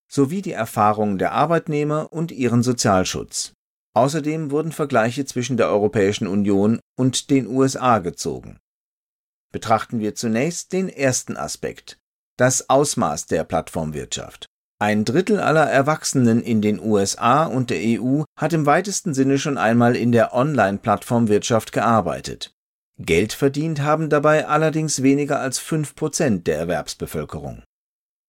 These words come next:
Als nächstes beleuchtet der Bericht die Art der Beschäftigung und wie eigenständig die Beschäftigten sind. Fazit:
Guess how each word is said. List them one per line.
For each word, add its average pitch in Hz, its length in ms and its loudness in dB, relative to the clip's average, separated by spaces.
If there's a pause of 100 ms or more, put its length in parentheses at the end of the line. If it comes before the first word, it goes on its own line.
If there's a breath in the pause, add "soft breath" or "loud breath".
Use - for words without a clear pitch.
(160)
Als 95 320 0
nächstes 165 460 0
beleuchtet 135 560 2
der 131 100 4
Bericht 113 640 -2
die 147 100 -4
Art 131 440 0
der 107 80 2
Beschäftigung 78 800 -6 (260)
und 147 240 -4
wie 180 160 -4
eigenständig 120 720 0
die - 80 -6
Beschäftigten 73 640 -6
sind. 67 320 -12 (440)
Fazit: 107 600 0